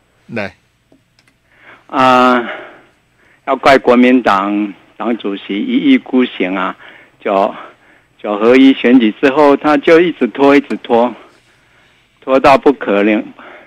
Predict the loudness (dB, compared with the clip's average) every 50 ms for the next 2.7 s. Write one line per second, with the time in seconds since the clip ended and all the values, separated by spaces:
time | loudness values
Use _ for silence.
0 | _ _ _ _ _ -8 -2 0 0 0 2 4 4 4 4 4 4 2 2 0
1 | 0 0 2 2 4 4 4 2 2 2 0 -2 -6 -8 -8 -6 -4 -2 -2 -2
2 | -4 -6 -8 _ _ _ _ -10 -6 -4 -2 -2 -2